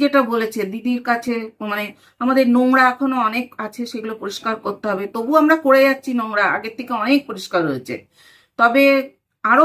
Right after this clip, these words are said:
আমাদের আরো পরিষ্কার করতে হবে। এবং এই দিদির যে আশীর্বাদ আমাদের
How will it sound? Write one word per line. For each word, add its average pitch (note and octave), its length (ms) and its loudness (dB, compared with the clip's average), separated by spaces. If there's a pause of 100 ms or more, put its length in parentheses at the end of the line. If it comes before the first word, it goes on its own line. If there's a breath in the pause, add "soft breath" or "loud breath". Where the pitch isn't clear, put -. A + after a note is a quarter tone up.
আমাদের B3 320 2
আরো G#3+ 120 0 (100)
পরিষ্কার A#3 340 -10 (100)
করতে F3+ 240 -10
হবে। F3+ 280 -8 (360)
এবং A3 180 -4 (140)
এই A3+ 60 -4 (100)
দিদির A#3+ 340 0 (100)
যে A#3+ 80 2 (200)
আশীর্বাদ A3+ 400 -6
আমাদের G#3 280 -6